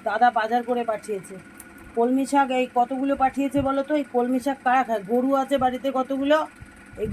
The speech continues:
গরুদের জন্য দেখো এক বস্তা পাঠিয়েছে। আর এই হচ্ছে শ্যাপলা, এও সেই একই ব্যাপার, গরু ছাগলের মতনই। তার মধ্যে বড়োবাবুকে বললাম, "তুই তাড়াহুড়ো করে একটু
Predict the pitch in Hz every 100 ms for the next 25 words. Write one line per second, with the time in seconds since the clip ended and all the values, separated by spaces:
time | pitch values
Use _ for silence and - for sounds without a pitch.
0 | 185 254 262 269 240 262 269 262 254 302
1 | 302 240 240 226 226 226 - 240 220 -
2 | 196 - 170 - - - - - - -
3 | - 190 - 220 247 247 247 - 311 311
4 | 277 - - 240 240 208 180 165 - -
5 | - 220 269 285 294 277 240 269 247 226
6 | 226 220 - 190 233 226 240 220 226 220
7 | 214 208 202 196 - - - - - 208
8 | 226 240 233 233 247 254 254 262 262 269
9 | 269 269 247 220 247 254 262 262 262 262